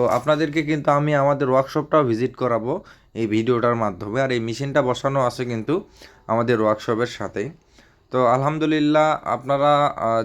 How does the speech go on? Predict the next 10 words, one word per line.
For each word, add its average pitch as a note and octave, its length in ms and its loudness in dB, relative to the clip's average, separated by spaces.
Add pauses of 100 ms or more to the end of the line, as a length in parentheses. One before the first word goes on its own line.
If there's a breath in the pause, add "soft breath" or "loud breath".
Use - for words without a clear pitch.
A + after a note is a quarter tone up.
যে C#3 120 -2
পরিমাণে D3 460 -2
ভালোবাসা C3 500 0 (100)
দিয়ে B2 140 4
আসতেছেন A#2+ 520 -4 (420 loud breath)
আমার A2+ 280 -2
এই A2 120 4
YouTube A#2 360 0
চ্যানেলের, G#2+ 440 -2 (760 soft breath)
তো A2+ 100 -2